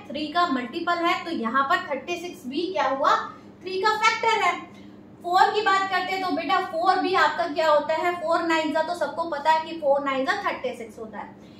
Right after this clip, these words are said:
यहाँ पर फ़ाइव की बात करते हैं तो फ़ाइव एक ऐसा नंबर होता है जो हम जानते हैं कि अगर फ़ाइव को कोई भी नंबर है उसकी लास्ट डिजिट ज़ीरो और फ़ाइव आती है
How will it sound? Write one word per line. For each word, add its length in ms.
यहाँ 360
पर 220
फ़ाइव 300
की 100
बात 280
करते 200
हैं 100
तो 120
फ़ाइव 300
एक 160
ऐसा 240
नंबर 280
होता 260
है 280
जो 120
हम 220
जानते 380
हैं 120
कि 60
अगर 300
फ़ाइव 380
को 60
कोई 220
भी 180
नंबर 300
है 200
उसकी 300
लास्ट 400
डिजिट 400
ज़ीरो 320
और 320
फ़ाइव 280
आती 300
है 160